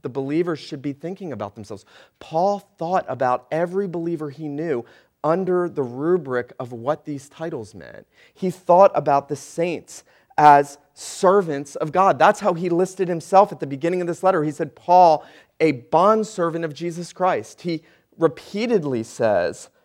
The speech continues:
that they're servants. Notice the first verse, "I commend to you our sister Phoebe, a servant of the church in Cent-,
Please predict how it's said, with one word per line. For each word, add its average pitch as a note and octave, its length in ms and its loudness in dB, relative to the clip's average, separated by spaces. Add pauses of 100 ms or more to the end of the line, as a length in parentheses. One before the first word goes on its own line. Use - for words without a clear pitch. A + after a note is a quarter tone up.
(240)
that D#3+ 160 10
they're E3 100 0
servants. A#2 500 -4
Notice D#3 520 0
the E3 80 -6
first E3+ 380 -2
verse, F3+ 320 -2
"I C3+ 60 0
commend D#3 380 -4
to F3+ 80 -12
you F3 100 0
our E3+ 80 6
sister E3 320 -8
Phoebe, F3+ 460 -6
a D3+ 120 0
servant D3 880 0 (500)
of C#3+ 160 4
the C#3+ 80 -2
church - 720 -4 (800)
in D3 120 -2
Cent-, C#3 400 -4